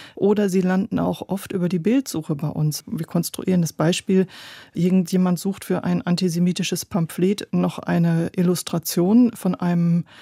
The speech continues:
stereotyp dargestellten Juden und landet dann auf unserer Seite und nimmt sich da das Bild raus, um damit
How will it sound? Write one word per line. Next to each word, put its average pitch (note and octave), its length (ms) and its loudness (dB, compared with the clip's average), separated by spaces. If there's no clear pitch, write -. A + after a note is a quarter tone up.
stereotyp F#3 720 0
dargestellten F3 640 -2
Juden G3+ 440 4
und F#3 240 0
landet F#3+ 320 2
dann F#3+ 80 0
auf E3+ 160 -6
unserer G3+ 260 4
Seite F3+ 480 0
und F#3 220 -2
nimmt G3 200 0
sich F#3+ 140 -4
da F3 140 -2
das F3 160 -2
Bild F3 320 -2
raus, E3+ 240 0
um F3 160 0
damit F3 260 0